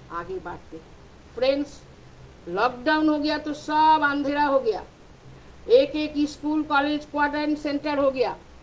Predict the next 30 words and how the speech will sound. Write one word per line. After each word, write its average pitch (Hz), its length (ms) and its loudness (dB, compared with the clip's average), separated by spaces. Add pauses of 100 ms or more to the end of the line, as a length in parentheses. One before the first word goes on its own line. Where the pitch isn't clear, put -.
(360)
उसमें 269 340 -6
कोरोना 294 360 -2
पेशेंट 294 500 -4
रखा 262 240 -2
है, 220 240 -2 (760)
कोरोना 294 360 0
का 294 120 -6
जो 294 160 -2
suspected 285 720 -6
लोग 285 240 0
है 294 160 -2
उनको 285 340 -4
जगह 277 340 0
मिलता 294 300 -2
नहीं 294 200 0
है 294 100 0
hospital 277 520 -4
में, 208 160 -8 (480)
उनको 277 260 -4
रखा 285 300 0
है। - 440 -4 (680)
Friend, 320 300 -2
इसका 330 340 -4
बीच 349 400 4
में 349 200 -4
एक 320 240 -6
नया 320 600 0 (520)
चीज़ 339 280 4
हुआ 269 180 0
है 214 240 -6